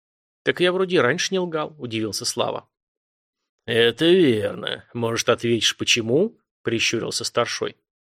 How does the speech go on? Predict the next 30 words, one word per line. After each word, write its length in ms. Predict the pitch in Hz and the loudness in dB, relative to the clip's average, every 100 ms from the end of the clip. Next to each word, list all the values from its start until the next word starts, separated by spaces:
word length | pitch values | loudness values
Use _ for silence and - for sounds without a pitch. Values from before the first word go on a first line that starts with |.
| _ _ _ _ _ _ _ - | _ _ _ _ _ _ _ -12
«Смысла 440 | - 123 196 247 | -4 0 0 0
не 180 | 233 214 | 0 0
было. 320 | 120 120 107 - | -2 -8 -10 -6
Какой 280 | - 180 | 2 4
смысл 480 | 170 156 143 - 117 | 4 2 0 2 0
лгать, 340 | 110 131 190 165 | 2 4 2 0
если 220 | 127 110 | -8 -6
тебя 240 | 131 127 | 0 2
насквозь 500 | 135 143 - 220 - | 2 0 0 0 0
видят?» 380 | 110 113 - - _ _ _ _ _ _ _ _ | -4 -8 -10 -12 _ _ _ _ _ _ _ _
«Как 460 | - 117 117 113 107 | 0 4 4 4 2
это 180 | 110 110 | 0 0
насквозь?» 840 | 113 104 - - 117 110 - - _ | -4 -4 -4 -4 -4 -4 -6 -10 _
вдруг 320 | 120 123 113 | 2 2 2
удивился 460 | 117 110 107 95 120 | -2 -4 -4 -4 -4
воин. 320 | 117 117 - _ _ _ _ _ _ _ _ _ - | -2 -4 -6 _ _ _ _ _ _ _ _ _ -8
«Это 220 | 185 208 | -2 -2
в 20 | |
смысле, 320 | - 220 196 185 | 0 0 0 0
что 220 | - 190 | 0 0
каждую 420 | 190 160 123 131 | 4 2 4 2
мою 240 | 127 127 | 4 2
мысль 320 | 147 240 247 127 | 0 -2 -4 -2
вы 140 | 127 | 0
легко 260 | 123 - 147 | -2 -2 -4
прочтете 600 | 131 127 - 208 196 147 | 0 0 0 -4 -2 0
и 20 | |
ложь 300 | 156 175 - | 0 0 -2
сразу 300 | 165 160 147 | 0 0 0
заметите», 680 | 143 175 208 - 104 110 | -2 0 -2 -4 -10 -14